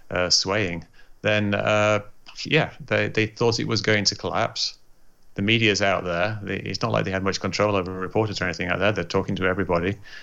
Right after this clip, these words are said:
And, uh, they get the story that they think that building is gonna collapse. There was another building that they thought was gonna collapse, uh, which didn't. But <laughs> they were, and they were reporting on that as well.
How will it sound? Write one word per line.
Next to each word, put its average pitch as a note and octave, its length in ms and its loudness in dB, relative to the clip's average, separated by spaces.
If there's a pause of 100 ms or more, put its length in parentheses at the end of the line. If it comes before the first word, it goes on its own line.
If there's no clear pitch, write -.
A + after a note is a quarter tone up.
(260)
And, G#2 600 4
uh, G#2 520 4
they G#2+ 160 4
get G#2+ 200 2
the G#2+ 60 2
story G#2 380 4
that A2 380 0
they G#2+ 120 2
think A2 260 0
that G#2+ 140 0
building A#2 240 2
is A2+ 100 4
gonna A#2 200 2
collapse. D3 400 -2 (200)
There D3+ 60 2
was D#3+ 120 6
another G3 220 4
building G2 460 2 (120)
that G2+ 180 0
they G2+ 100 0
thought F#2+ 240 0
was F#2 120 -4
gonna F2 180 -2
collapse, - 540 -4 (460)
uh, F#2+ 420 4
which G#2+ 220 -2
didn't. - 420 -2 (840)
But A2 200 2
<laughs> A#2 180 2
they B2 80 0
were, B2+ 120 2
and B2 220 -2
they B2+ 60 2
were B2 200 0
reporting A#2+ 460 0
on A#2 120 0
that A2+ 200 0
as A#2+ 100 -2
well. D#3+ 280 0